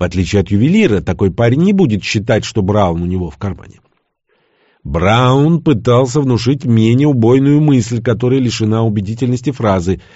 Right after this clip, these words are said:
«Не волнуйся, все хорошо, все очень хорошо» и слишком проста. «Что вам хорошо помогает?»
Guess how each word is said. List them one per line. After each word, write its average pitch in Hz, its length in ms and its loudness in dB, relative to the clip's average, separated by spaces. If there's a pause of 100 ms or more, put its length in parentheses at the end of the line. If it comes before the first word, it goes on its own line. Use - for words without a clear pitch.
(160)
«Не 98 140 0
волнуйся, 87 680 -2
все - 180 -8
хорошо, - 680 -4
все 180 200 -10
очень 101 240 -12
хорошо» 107 460 -10 (380)
и 71 100 -12
слишком 82 380 -4
проста. 98 520 -2 (380)
«Что - 280 -4
вам 180 300 -2
хорошо 151 640 -2
помогает?» 95 1000 -6